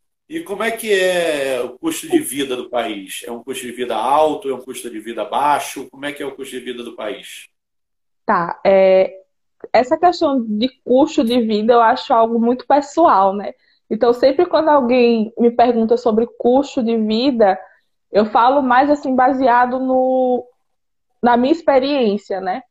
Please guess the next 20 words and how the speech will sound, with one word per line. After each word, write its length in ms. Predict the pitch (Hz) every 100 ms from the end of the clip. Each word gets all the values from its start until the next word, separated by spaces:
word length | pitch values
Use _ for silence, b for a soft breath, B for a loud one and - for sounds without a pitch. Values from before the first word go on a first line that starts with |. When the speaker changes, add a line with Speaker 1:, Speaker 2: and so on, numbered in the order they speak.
| _ -
Speaker 2:
E 100 | 254
faço 340 | 254 269 320
uma 220 | 277 285 - _ -
pequena 380 | 247 285 285 339
comparação, 720 | 330 320 285 311 311 262 247
assim, 280 | 254 247 233
com 180 | 233
o 20 | 240
Brasil. 680 | 247 262 226 220 220 294 - _ _ _ _ _ - -
É, 440 | 214 220 214 214
eu 120 | 240
não 180 | 285 339
acho 280 | 285 302 320
o 100 | 311
custo 320 | 240 247 285
de 120 | 247
vida 300 | 233 226 226
aqui 240 | 240 - 233
muito 580 | 220 233 254 294 294 247
diferente 880 | 247 - 233 202 196 220 - 262